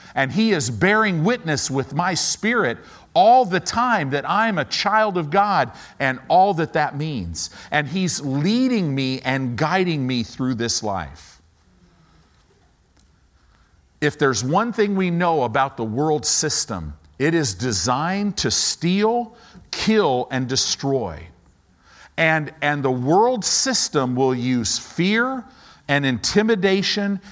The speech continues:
and manipulation and will flat out lie about everything to create this.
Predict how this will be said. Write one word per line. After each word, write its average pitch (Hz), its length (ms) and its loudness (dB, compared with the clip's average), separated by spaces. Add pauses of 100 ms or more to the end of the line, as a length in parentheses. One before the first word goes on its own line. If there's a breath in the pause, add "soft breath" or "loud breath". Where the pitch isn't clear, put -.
(100)
and 131 180 0
manipulation 180 1120 0
and 123 220 -4
will 117 120 0
flat 175 560 -2
out 160 320 0
lie 139 640 0 (240 loud breath)
about 120 420 0
everything 131 640 -4 (380)
to 131 120 -6
create 135 520 -4
this. - 520 -8